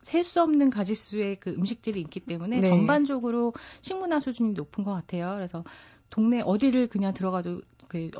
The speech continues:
Speaker 1: 일정 수준 이상은 한다는 생각이
Speaker 2: 아.
Speaker 1: 좀 들었고요. 그 아까 꼭 맛봐야 될 음식은 아까 크랩 말씀드렸죠.
Speaker 2: 네.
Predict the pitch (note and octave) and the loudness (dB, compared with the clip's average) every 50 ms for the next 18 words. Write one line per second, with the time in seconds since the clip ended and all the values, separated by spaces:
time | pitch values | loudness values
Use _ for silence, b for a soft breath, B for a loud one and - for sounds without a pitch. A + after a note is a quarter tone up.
0 | - - - G#3 G#3 A#3 A3 A3 A3+ G#3+ F#3+ G3 F#3+ F3 E3 E3+ E3 - F#3+ F3+ | -10 -6 -6 -2 0 2 2 2 0 -2 -2 -2 -2 -2 -4 -4 -4 -4 -4 -2
1 | F3 F3+ F#3+ A#3 A#3 A#3 A3+ G#3+ G#3 F#3+ F#3 A3 G#3 A3+ A3+ F#3+ F#3 G3 F3+ F3+ | -2 -2 0 0 0 0 0 0 0 0 0 0 2 2 2 2 2 2 2 0
2 | F3+ F#3 F#3 F#3 F3+ F3 F#3 E3 E3+ F3 F3 F3+ G#3+ A#3 A3+ G#3 F#3 b b b | -2 -2 -2 -2 -4 -4 -2 -4 -4 -6 -6 -8 -6 -6 -8 -8 -12 b b b
3 | b b b b b b b - - G3 F3+ F3+ - - G3 F#3+ F#3 F#3 F3+ F3+ | b b b b b b b -6 -4 -4 -4 -4 -4 -4 -4 -2 -2 -2 -4 -6
4 | B B B B B B B B _ _ _ - - A4 B4 A4 C#4+ A3+ - - | B B B B B B B B _ _ _ 0 0 2 4 4 2 2 2 0
5 | - C4 B3+ B3 A#3+ A#3+ A#3 A#3 A3+ A3+ G3 F#3+ - G#3+ - G#3 G3 F3+ - F#3+ | 0 2 2 2 2 0 -2 -2 -2 -2 -2 -4 -4 -6 -6 -6 -6 -6 -6 -6
6 | F#3+ - E4 D#4 D4 C4+ A#3+ F3+ F#3 - G3+ F#3 G#3 G#3+ G#3 F#3+ E3 E3 - | -4 -2 0 2 4 4 2 2 0 -2 0 2 4 4 4 4 2 -2 -6